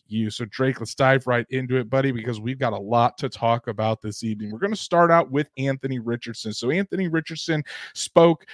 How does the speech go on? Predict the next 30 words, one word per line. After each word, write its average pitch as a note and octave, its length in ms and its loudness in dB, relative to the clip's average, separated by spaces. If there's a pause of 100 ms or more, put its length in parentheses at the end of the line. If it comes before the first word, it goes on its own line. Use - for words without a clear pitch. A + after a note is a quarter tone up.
(120)
today D3+ 380 4
for C#3 140 0
the B2+ 160 4
first - 320 2
time E3+ 340 4 (320)
since - 440 0
he F#3+ 200 -4
injured D3+ 460 -2
that, D3+ 260 2
his D3 260 -4
throwing D3+ 300 -2
shoulder, D3+ 300 -4
that C#3+ 160 0
right C3+ 260 2
shoulder D3 500 -2
of B2+ 80 -4
his D3+ 380 -2
ninety-six C#3+ 840 -4
days B2+ 420 -4
ago. A#2 480 2
And, D3 240 4
and E3 180 0
Drake, F#3+ 380 2 (320)
I G#3 140 8
thought A3+ 360 4
overall, F#3 560 4
I C#3+ 80 -4
thought C3+ 160 0
Anthony C3 360 -4
Richardson, C#3 640 -6